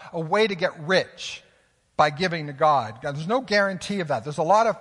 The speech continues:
followers of Christ who have given and give and give and give, and they're not rich yet. That doesn't always <laughs> work. And so if you hear some preacher telling you that that's, that's how you're gonna, you know, by you contributing to his,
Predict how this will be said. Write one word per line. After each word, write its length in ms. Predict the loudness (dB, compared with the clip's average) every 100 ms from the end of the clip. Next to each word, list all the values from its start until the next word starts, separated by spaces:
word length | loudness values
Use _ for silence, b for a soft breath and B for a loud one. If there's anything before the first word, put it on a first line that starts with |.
| -8 0
followers 440 | 2 4 0 -6
of 140 | -10 -2
Christ 380 | 0 0 -4 -14 B B -6
who 320 | -2 -2 -2
have 320 | -2 -2 -2
given 400 | -2 0 -2 -4 -8
and 160 | -8
give 300 | -2 -2 -2 -6
and 160 | -8
give 240 | -4 -4 -4
and 120 | -4
give, 200 | -2 -2
and 160 | -2 -4
they're 80 | 0
not 280 | 0 0 -2
rich 280 | -6 -4
yet. 260 | -2 -2 -4 -20 _ b b b
That 140 | -2 2
doesn't 280 | 0 0 0
always 540 | 4 4 2 -6 -4
<laughs> 100 | -2
work. 280 | -2 -4 -12 -20 B -16 B
And 420 | 0 0 -4 -8
so 260 | 0 0 0
if 160 | -4 -4
you 100 | 0
hear 240 | 0 0
some 280 | 0 -2 -2
preacher 360 | -6 -6 -6
telling 340 | -2 0 0 -4
you 140 | -4
that 160 | -4 2
that's, 380 | 2 2 -6 -12
that's 400 | -4 0 0 0
how 100 | 0
you're 180 | -2
gonna, 280 | -4 -2 -2 B B B
you 100 | -4
know, 60 |
by 140 | 0 0
you 300 | 0 -6 -6
contributing 720 | -6 -4 -2 0 -2 -4 -4
to 120 | -4
his, 440 | -2 0 -2 -6